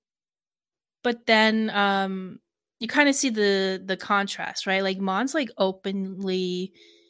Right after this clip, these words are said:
joyful. She's got a huge smile on her face, still crying. <laughs> And Kun-sam's kinda, like, more cautious about it. She has this small smile.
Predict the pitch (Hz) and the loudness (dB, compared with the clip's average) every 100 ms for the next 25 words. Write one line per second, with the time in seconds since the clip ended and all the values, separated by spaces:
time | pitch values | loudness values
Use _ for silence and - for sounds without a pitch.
0 | _ _ _ - 202 170 170 - 185 - | _ _ _ -6 -4 -4 -6 -12 -8 -4
1 | 208 196 175 - 240 226 208 185 175 175 | 0 0 0 -2 0 0 2 0 0 -2
2 | 185 - 175 170 - 294 285 226 185 190 | -6 -4 -4 2 2 2 4 6 6 8
3 | 226 214 277 - - - 359 233 220 214 | 8 6 2 -4 -10 0 2 6 4 2
4 | - 254 359 349 330 - - 294 294 269 | 0 -2 0 -2 -2 -4 -4 0 6 8
5 | 233 214 202 196 214 226 208 - 190 190 | 6 4 4 4 2 2 2 4 4 2
6 | - 180 180 170 160 156 160 - 214 208 | -2 -4 -6 -6 -8 -8 -6 -4 -2 -2
7 | 208 220 220 - 208 190 208 - 190 180 | -2 0 0 0 0 0 0 -2 0 2
8 | 185 180 180 196 | 2 2 0 -4